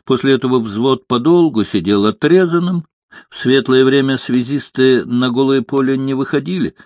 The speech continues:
знали, что их поджидают фашистские снайперы. К последнему изгибу траншеи Василий приблизился, крадучись. Выглянув из-за поворота,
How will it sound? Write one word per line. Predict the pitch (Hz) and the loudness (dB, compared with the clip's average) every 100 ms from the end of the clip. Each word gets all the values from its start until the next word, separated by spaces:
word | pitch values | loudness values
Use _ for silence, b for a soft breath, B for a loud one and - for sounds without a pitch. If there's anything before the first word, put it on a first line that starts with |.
| b | b
знали, | 101 104 127 127 123 135 | -6 0 2 4 2 0
что | 127 - | -4 -2
их | 101 104 - | 0 0 -2
поджидают | 113 95 107 95 101 110 | -6 -2 -2 0 0 -2
фашистские | - 113 - 76 - 95 | -4 -6 -6 -10 -8 -8
снайперы. | - 147 156 160 - 82 - _ _ _ _ _ _ _ _ _ B B B | -6 -8 -6 -8 -8 -10 -12 _ _ _ _ _ _ _ _ _ B B B
К | - | -10
последнему | - 117 - 123 113 98 98 98 | -4 -2 2 2 4 2 0 -2
изгибу | - 110 92 80 101 85 | -2 -4 -2 -4 -4 -4
траншеи | - 117 117 190 214 | -4 -4 -2 -4 -2
Василий | 165 120 - 196 196 | -2 -4 -4 -6 -6
приблизился, | 180 127 107 123 180 175 165 175 | -4 -2 -2 -2 -4 -4 -4 -6
крадучись. | - - 92 95 87 85 - - - _ _ B B | -6 -6 -4 -4 -4 -8 -12 -14 -20 _ _ B B
Выглянув | - 90 135 120 110 101 98 - | -10 0 2 4 4 2 -2 -4
из-за | 107 104 87 95 | -4 -4 -4 -6
поворота, | - 76 85 123 160 180 | -4 -6 -2 -2 -2 -4